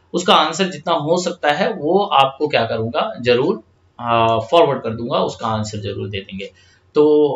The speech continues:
आपको ज़्यादा अपना time waste करने की ज़रूरत नहीं है चीज़ों पे, आप directly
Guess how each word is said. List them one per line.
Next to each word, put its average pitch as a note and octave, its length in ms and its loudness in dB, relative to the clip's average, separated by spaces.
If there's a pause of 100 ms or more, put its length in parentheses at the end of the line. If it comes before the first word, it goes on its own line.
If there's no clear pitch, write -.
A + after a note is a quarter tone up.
आपको D#3+ 600 2
ज़्यादा A#2+ 300 4 (400)
अपना C#3+ 240 0
time B2 340 0
waste C#3 220 -2
करने C#3 160 0
की D3+ 100 -6
ज़रूरत C#3+ 360 0
नहीं C3+ 180 -4
है E3 120 -4
चीज़ों D#3+ 260 -4
पे, A#3 140 -2
आप C3 320 0
directly F#3+ 640 2